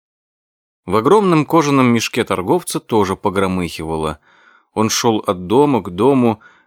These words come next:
выкрикивая странные названия таившихся в мешке штуковин, и вдруг остановился перед подстриженной в кривь и в кось лужайкой.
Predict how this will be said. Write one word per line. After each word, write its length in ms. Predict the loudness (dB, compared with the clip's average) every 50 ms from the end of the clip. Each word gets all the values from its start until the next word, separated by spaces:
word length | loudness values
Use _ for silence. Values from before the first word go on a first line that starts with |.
| _ _ _
выкрикивая 680 | -6 -4 -4 -2 -2 -2 0 0 0 2 4 2 2
странные 540 | 0 -2 -4 -2 0 0 0 2 2 2 2
названия 600 | 2 0 0 -2 -2 -2 0 0 0 0 -2 -2
таившихся 600 | -2 -2 -4 -4 -4 -6 -8 -10 -8 -8 -6 -6
в 80 | -6 -4
мешке 320 | -4 -6 -6 -6 -8 -8
штуковин, 680 | -10 -8 -8 -10 -10 -6 -2 0 0 0 0 -4 -6 -8 -10 _ _ _ _ _ _ _ _ _ _ _ _ -8
и 80 | -8
вдруг 340 | -6 -4 -2 -2 -2 -2 -2 -4 -6
остановился 640 | -6 -2 -2 0 0 0 0 -2 -2 -2 -4 -8
перед 300 | -6 -4 -4 -4 -4 -4
подстриженной 600 | _ -4 -4 -4 -6 -6 -6 -4 -4 -2 -4 -4 -4
в 100 | -6 -10
кривь 280 | -8 -6 -6 -6 -6 -10 _
и 80 | -14
в 100 | -14 -14 -6
кось 280 | -6 -4 -4 -4 -6
лужайкой. 720 | -8 -10 -8 -8 -8 -8 -10 -12 -16 -18 -18 -20 -20 -20